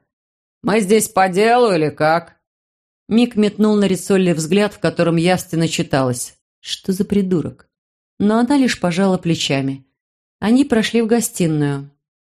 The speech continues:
«Вот эта комната», деловито произнес Корсак. Сейчас на нем была другая рубашка, но и она уже успела пропитаться потом. Он стоял, широко расставив ноги,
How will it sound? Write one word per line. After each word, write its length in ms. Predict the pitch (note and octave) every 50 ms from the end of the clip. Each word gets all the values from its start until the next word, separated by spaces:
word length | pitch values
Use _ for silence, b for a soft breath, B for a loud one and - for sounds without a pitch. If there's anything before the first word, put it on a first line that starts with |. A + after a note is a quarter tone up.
| _ _ _ _ _ _
«Вот 440 | - C3+ C3+ D3 D#3 D3+ C#3+ C#3+
эта 180 | C#3 C3+ C3 C3
комната», 720 | A#2 - C#3+ C#3 C3+ C3 B2+ B2+ B2+ - B2+ B2 A#2+ - _ _ _ _ _ _ _ _ _
деловито 560 | G3 G3 A3 A3 G#3+ G#3 G#3 G#3+ G#3 - G3
произнес 480 | - F#3 F#3+ F#3 F3+ E3 F#3 F3+ E3+ -
Корсак. 540 | - - C#3 B2 B2 - - - _ _ _ _ _ _ _ _ _ _ _ _ _ _ _ -
Сейчас 280 | G#3 G#3 A3 G3+ -
на 100 | G#3 G3
нем 200 | G3 G3+ G3 G3
была 200 | F#3 F#3+ F#3+ F#3
другая 380 | D#3+ F3+ F#3+ F#3 F#3+ F3+ D#3 D3
рубашка, 500 | D3+ D3+ C3 D3 D3 C3+ - - - E3
но 160 | E3 F#3 G#3+
и 60 | A#3+ B3+
она 320 | B3 B3 B3+ C#4+ D4 C4
уже 180 | A3+ - E3 D#3
успела 440 | D3+ D3 - - - E3+ E3+ D#3+
пропитаться 600 | D3+ - D3 D3 - D3 - D3 C#3+ C#3+ - -
потом. 460 | C3+ - C#3 C#3 C3+ - - C3 C3+ - _ _ _ _ _ _ _ _ _ _
Он 120 | - E3+
стоял, 400 | E3+ - - F3+ F3 F3 F3 F3
широко 380 | E3+ - F#3 E3 E3+ E3 E3+ E3+
расставив 520 | E3 D#3+ - - - E3 D3+ D#3 D#3 D3+
ноги, 440 | - F3 F#3+ G3+ F#3+ C3 D3 C#3 B2+